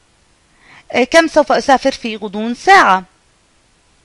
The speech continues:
أحصل على عدد أكبر لأن الساعة فترة زمنية أكبر بكثير من الثانية.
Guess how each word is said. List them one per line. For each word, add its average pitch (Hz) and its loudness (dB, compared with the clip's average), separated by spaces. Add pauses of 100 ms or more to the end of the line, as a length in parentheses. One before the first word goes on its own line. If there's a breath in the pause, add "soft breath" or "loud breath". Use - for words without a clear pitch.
(720 loud breath)
أحصل 277 -2
على 233 4
عدد 226 2
أكبر 233 -2
لأن 226 -6
الساعة 226 2
فترة 233 -2
زمنية 226 -4
أكبر 220 -6
بكثير 233 -4
من 233 -2
الثانية. 185 -2